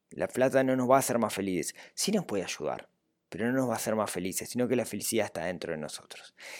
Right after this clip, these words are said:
Y al final de eso se trata el minimalismo, ¿no? De tener lo mínimo necesario, de no caer en esta rueda del consumo, pero aquello sí que nos hace feliz. Y luchemos por lo que realmente nos hace feliz, y no por cualquier cosa. No nos dejemos llevar por esta ola. Y de eso se trata.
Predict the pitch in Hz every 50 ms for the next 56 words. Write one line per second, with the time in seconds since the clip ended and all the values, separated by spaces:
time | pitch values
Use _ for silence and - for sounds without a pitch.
0 | - - - 156 - - 147 - 175 180 185 185 185 147 151 143 156 165 143 120
1 | 107 123 127 127 151 143 131 120 110 107 107 107 127 143 147 120 107 98 98 110
2 | 123 139 135 120 - 113 131 143 151 143 131 135 143 151 156 147 135 127 123 120
3 | 120 117 120 135 131 - 160 151 131 127 135 131 - - - - - 117 135 139
4 | - 135 131 139 143 135 120 - 120 117 110 131 143 143 135 120 110 107 95 -
5 | - 107 107 98 - 139 156 147 - 165 165 165 156 - - - - - - -
6 | 240 240 240 - 247 233 233 226 - - 233 226 - 202 175 156 - 165 156 165
7 | 143 - 123 127 127 113 - - - - 151 175 175 277 302 320 - - 160 147
8 | 139 151 - 196 214 208 196 214 214 202 180 143 127 113 123 123 131 117 110 113
9 | 104 104 95 - - - - - - 123 135 151 147 - 151 - 127 117 113 -
10 | 117 113 - 98 95 - - - - - _ _ _ _ _ _ _ _ _ -
11 | 117 131 139 147 147 143 131 113 135 135 135 127 120 - 120 123 131 131 131 -
12 | - - 101 90 - 107 110 107 95 87 85 82 - - _ _ _ _ _ _
13 | _ _ _ _ _ _ _ _ _ _ _ _ - 123 123 113 104 113 110 -
14 | - 87 - - - - - - -